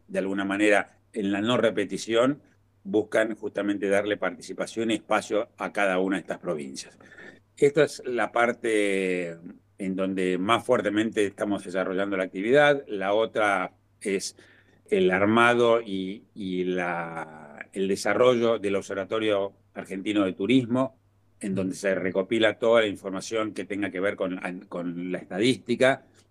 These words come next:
en donde se puede ir viendo y evaluando cómo se van desarrollando, eh, yo diría mes a mes y año a año,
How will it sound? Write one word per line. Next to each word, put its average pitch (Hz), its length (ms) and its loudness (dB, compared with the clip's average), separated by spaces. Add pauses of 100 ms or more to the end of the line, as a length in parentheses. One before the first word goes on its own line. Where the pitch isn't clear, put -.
en 104 160 0
donde 101 240 0
se 101 140 -6
puede 107 340 2
ir 110 260 0 (160)
viendo 120 600 2
y 98 140 -4
evaluando 107 640 0
cómo 127 260 0
se 104 160 -8
van 113 400 -2 (440)
desarrollando, 117 1120 4 (240)
eh, 95 600 -2 (180)
yo 147 120 -2
diría 127 320 4
mes 127 280 0
a 113 60 -4
mes 123 600 -2
y 113 160 0
año 117 320 4
a 113 80 4
año, 123 480 0